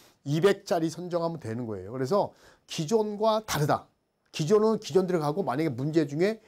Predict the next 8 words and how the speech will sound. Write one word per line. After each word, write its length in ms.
유효분과 680
무효분이란 640
말이 240
있으면 500
이렇게 220
푸는 280
거예요. 220
아셨죠? 480